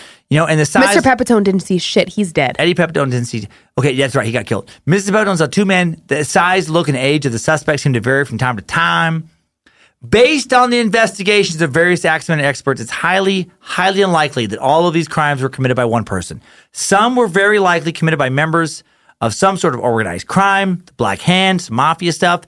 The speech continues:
Speaker 1: At least one probably committed by Chikatilo. What is big deal? How I kill before born? You drunk. You drunk, Cummins. You dick soft as shameful as Chikatilo's now master sucker.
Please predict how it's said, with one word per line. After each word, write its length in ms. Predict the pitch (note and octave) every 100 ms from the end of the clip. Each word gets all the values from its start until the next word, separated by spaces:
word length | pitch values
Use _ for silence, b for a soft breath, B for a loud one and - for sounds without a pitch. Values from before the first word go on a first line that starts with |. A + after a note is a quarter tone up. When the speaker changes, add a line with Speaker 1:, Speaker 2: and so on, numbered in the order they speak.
| b b
Speaker 1:
At 160 | E3 E3+
least 400 | F3+ G#3+ G#3+ -
one 380 | F3+ F#3+ F#3+ F3+ B _ -
probably 680 | - A#3 C4+ C#4+ A#3+ C4
committed 380 | A#3 G#3+ G#3 G#3+
by 120 | G#3
Chikatilo. 800 | G3+ E3+ D#3+ G3 - D4 C4 C3+ B -
What 260 | A#3+ F#4
is 140 | G4 A#3
big 260 | G4+ E4+
deal? 560 | F#4+ F#4 B3 C#3 G2 E2+
How 220 | - A3+ C#4+
I 100 | C#4
kill 300 | - D#4 C#4+
before 320 | B3+ C#4 A3
born? 380 | A#3 D3 F#2+ - _ _ _ _ -
You 120 | A#3+
drunk. 500 | B3 C#4+ C3 - -
You 240 | - D4 F#4
drunk, 480 | G#4+ G#4+ D4+ A3+ - -
Cummins. 720 | G#3 F#3+ D3 G#2+ F#2+ - - _ _
You 180 | C#3+ G3
dick 280 | D#3 C#4+ -
soft 360 | - C4 C4 B3
as 80 |
shameful 460 | - B3 B3 G#3+ A#3
as 100 | F#3+
Chikatilo's 580 | A3 G3+ D#3+ G3+ F#3+ D3
now 140 | F3+
master 360 | E3+ E3+ - C#3
sucker. 440 | - B2+ - D#2